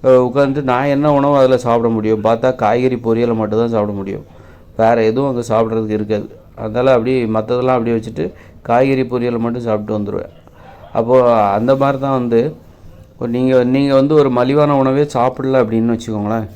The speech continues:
நீங்க சாப்பிடவே மாட்டீங்க அப்படின்னா, நீங்க கல்யாண வீட்டுக்கு போயிட்டு அங்க பொய் மட்டும் தான் எழுதி வச்சுட்டு வரணும். அங்க போய் சாப்பிட்டுட்டுலாம் வர முடியாது. உங்க, நீங்க, நீங்க சாப்பிட்ற உணவுகள் அங்க வைக்கவே இல்ல.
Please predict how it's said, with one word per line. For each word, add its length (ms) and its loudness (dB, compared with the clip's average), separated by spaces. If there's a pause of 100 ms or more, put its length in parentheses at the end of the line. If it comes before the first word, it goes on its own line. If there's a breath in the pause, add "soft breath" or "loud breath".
(180)
நீங்க 200 -4
சாப்பிடவே 440 4
மாட்டீங்க 320 0
அப்படின்னா, 400 0 (500 loud breath)
நீங்க 180 0
கல்யாண 400 0
வீட்டுக்கு 300 -2
போயிட்டு 480 -2 (240 loud breath)
அங்க 300 0
பொய் 260 0
மட்டும் 300 0
தான் 80 0
எழுதி 200 -2
வச்சுட்டு 220 -4
வரணும். 200 0
அங்க 140 0
போய் 200 -2
சாப்பிட்டுட்டுலாம் 520 0
வர 140 0
முடியாது. 360 2
உங்க, 120 -2
நீங்க, 240 0
நீங்க 300 0
சாப்பிட்ற 400 0
உணவுகள் 380 2
அங்க 200 0
வைக்கவே 360 2
இல்ல. 260 -2